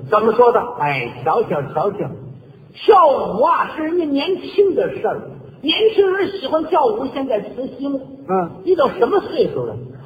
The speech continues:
Speaker 2: 倒没关系，有时有会儿的。哪有一跳大半夜才回来的？家都不顾了，咱们你们家像过的吗？词儿朝词儿，碗儿朝地儿的。你瞧你这孩子，都跟猕猴似的了。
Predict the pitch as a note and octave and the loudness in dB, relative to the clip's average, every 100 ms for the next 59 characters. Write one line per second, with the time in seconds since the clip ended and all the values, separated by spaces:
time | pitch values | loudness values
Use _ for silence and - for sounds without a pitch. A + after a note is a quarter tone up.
0 | - C4 G4+ C4 C4+ C#4 C4+ G3 - A3 | 4 6 6 2 0 0 -2 -2 -4 4
1 | A3 A3 B3 C4+ - C#3 D3+ E3+ G3+ G3+ | 8 8 6 0 0 0 0 0 -2 -4
2 | - - - - F4 A3+ G#4 G4+ F#4+ E4+ | -14 -18 -14 0 2 6 6 6 6 4
3 | F#4+ D#4 F4+ F#4+ E4 F#3+ G#3 - G3 F#3 | 4 4 4 2 0 0 -2 0 -2 -2
4 | D#3+ B2+ - - - B3 G3 A3 A3 G3 | -4 -6 0 2 4 4 2 0 2 2
5 | D#3 C3+ F#3 D#4 D#4+ A#3+ A3+ C4 B3+ - | 0 -4 0 0 0 -2 -2 -2 -4 -6
6 | - - D#4+ C4+ D4 B3 F3+ D#3+ - - | -16 -4 -2 0 2 2 2 -2 -6 -10
7 | - - A4+ A4+ E4 - D4 A3 F#3+ - | -4 4 4 4 2 2 0 0 -2 0
8 | A3 A3 F#3+ D3 - - - - G#3+ D4 | 4 6 6 2 -4 -8 -12 -10 -2 2
9 | E4+ B3 A3+ G#3+ C#4 A#3 - - - F#4+ | 2 0 -4 -4 -2 -4 -6 -12 -2 2
10 | F#4+ F#4 G4 - D4 F#4+ D4 A3+ F#3+ E3 | 6 8 8 6 4 4 4 2 2 0